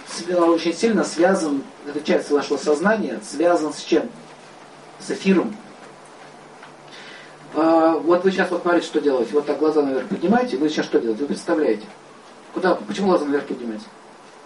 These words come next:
Там эфир. Эфир всегда вверху. Вот к этой чакре мы хоть обращаемся.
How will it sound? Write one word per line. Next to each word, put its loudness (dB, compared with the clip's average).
Там -2
эфир. 0
Эфир -2
всегда 2
вверху. 0
Вот 4
к -2
этой 0
чакре 0
мы -6
хоть -8
обращаемся. -6